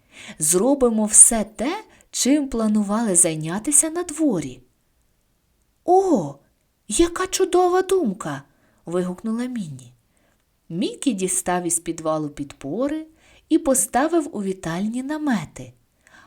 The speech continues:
а Гуфі розвів у каміні вогонь.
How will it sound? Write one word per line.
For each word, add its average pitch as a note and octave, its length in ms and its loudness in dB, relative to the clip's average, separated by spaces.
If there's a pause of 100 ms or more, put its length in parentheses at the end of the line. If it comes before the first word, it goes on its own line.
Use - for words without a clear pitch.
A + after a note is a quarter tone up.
(160)
а E3 100 -4
Гуфі D3+ 720 -4 (300)
розвів F#3 760 2
у F#3+ 80 -6
каміні D#3+ 540 -6
вогонь. A3 680 0